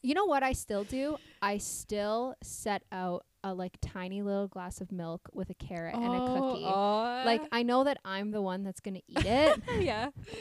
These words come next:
Speaker 1: But it's just the, like, it's Christmas Eve. Santa's coming. I always look at the Nordic Santa tracker. There's an app
Speaker 2: Oh
Speaker 1: where
Speaker 2: my
Speaker 1: you can
Speaker 2: God.
Speaker 1: see, like, where Santa is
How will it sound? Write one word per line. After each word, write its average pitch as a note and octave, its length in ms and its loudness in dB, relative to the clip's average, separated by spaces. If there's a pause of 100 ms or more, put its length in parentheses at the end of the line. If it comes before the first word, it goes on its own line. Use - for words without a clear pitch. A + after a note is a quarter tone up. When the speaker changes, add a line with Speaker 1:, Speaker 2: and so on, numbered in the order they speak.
(260)
Speaker 1:
But C#4+ 100 4
it's - 180 -4
just - 260 -6
the, E4+ 120 -2
like, C#4+ 320 -4 (440)
it's - 220 -4
Christmas - 720 -8 (220)
Eve. B3+ 760 -2 (300)
Santa's A#3 560 -4
coming. A#3 540 -4
I G3 140 -2
always G3 340 -4
look G3 160 -6
at G3 160 -8
the F3+ 340 0
Nordic F3 500 -4
Santa F#3 720 -8
tracker. G#3 760 -4 (340)
There's G#3+ 160 2
an G#3 100 0
app F#3 340 -2
Speaker 2:
Oh F#3 60 -10
Speaker 1:
where G#3 140 2
Speaker 2:
my G3+ 100 0
Speaker 1:
you G3 80 0
can G3 200 -4
Speaker 2:
God. F#3+ 40 -4 (140)
Speaker 1:
see, F#3+ 220 -4
like, F#3+ 220 -6
where F#3 220 -4
Santa F3+ 480 -8
is B3 540 -2